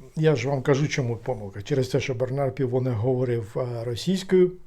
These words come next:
а той не говорив, е, французькою, <laughs> і не можна було зрозуміти хуя з хуя, як кажуть. Але, е, повірте, ця карикатура, яка з-, звучить і зараз скрізь, о, Солженіцин, Солженіцин,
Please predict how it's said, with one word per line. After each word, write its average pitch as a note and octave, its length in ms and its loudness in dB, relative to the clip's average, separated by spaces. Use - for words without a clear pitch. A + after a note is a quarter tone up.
а A#2 160 -4
той D#3 480 4
не C3 160 0
говорив, C3 600 0
е, B2+ 240 -2
французькою, C#3+ 720 0
<laughs> - 60 -4
і B3 140 0
не F#3+ 180 4
можна D#3 360 0
було C3 260 0
зрозуміти C3+ 640 -2
хуя E3 400 0
з G3 80 -4
хуя, A3+ 280 2
як C3 120 4
кажуть. G#2 440 -4
Але, D#3 340 4
е, E3+ 60 -2
повірте, E3+ 340 0
ця D#3 180 2
карикатура, D#3+ 720 6
яка C3 480 2
з-, A2+ 180 -8
звучить C#3+ 520 0
і C#3 40 2
зараз G3+ 400 4
скрізь, C#3 360 0
о, A#2+ 80 0
Солженіцин, B2+ 680 -2
Солженіцин, B2+ 840 -4